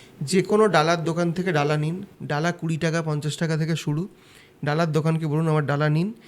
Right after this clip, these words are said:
নিয়ে দু নম্বর গেট দিয়ে এন্ট্রি করুন, লাইনে দাঁড়ান, লাইন যথেষ্ট স্মুথলি এগোয়, গর্ভগৃহে যান, মায়ের ওখানে ডালা ছোঁয়ান, ফুল দিন, প্রণাম করুন, বেরিয়ে আসুন। কেউ আপনাকে, আপনার থেকে এক টাকাও চাইবে না, কেউ আপনাকে কোনো প্রতারণা করতে পারবে না।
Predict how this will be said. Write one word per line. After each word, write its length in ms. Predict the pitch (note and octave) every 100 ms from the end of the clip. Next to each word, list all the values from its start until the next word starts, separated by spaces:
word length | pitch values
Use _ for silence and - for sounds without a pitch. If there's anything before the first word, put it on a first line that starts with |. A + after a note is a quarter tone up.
| - -
নিয়ে 160 | D3+ E3
দু 120 | D3+
নম্বর 320 | D3+ D#3 D#3
গেট 140 | D3 D3
দিয়ে 220 | C#3+ B2+
এন্ট্রি 260 | C#3 C3 E3
করুন, 320 | F3 F#3+ G#3 - - -
লাইনে 380 | C3 C3+ D#3+ D#3+
দাঁড়ান, 340 | C#3 D3+ G3+ A3+ - -
লাইন 280 | C3+ D3 D#3
যথেষ্ট 380 | C#3 E3+ E3+ F#3+
স্মুথলি 520 | - F3 D#3 E3+ E3+
এগোয়, 240 | D#3 G#3 - - - -
গর্ভগৃহে 580 | C#3+ D3 D#3 E3 F3+ D3+
যান, 200 | D3+ F#3
মায়ের 300 | D3+ C#3 D3 - - _ -
ওখানে 180 | D3+ D3+
ডালা 240 | B2+ C#3+
ছোঁয়ান, 420 | C#3 - D#3 G#3+ A3+ - -
ফুল 220 | D3+ D3+
দিন, 280 | E3+ A3+ A3+
প্রণাম 260 | C3 C#3+ D3+
করুন, 280 | F3 G3
বেরিয়ে 260 | C#3 A#2+ B2+
আসুন। 200 | C3 - - - - - _
কেউ 240 | G3 G#3+ A3
আপনাকে, 400 | G3 G3 F#3+ G3+
আপনার 200 | F3+ F#3 -
থেকে 160 | G3
এক 180 | F#3 D3+ F#3
টাকাও 320 | F3 G3 F#3
চাইবে 320 | F#3 F3+ F#3
না, 100 | F#3+
কেউ 200 | F#3 F3+
আপনাকে 280 | E3 E3+ F3
কোনো 240 | F#3+ G3+
প্রতারণা 400 | F3+ E3+ D#3+ D#3
করতে 260 | C3+ C3 C#3
পারবে 240 | B2 A2+
না। 120 | A#2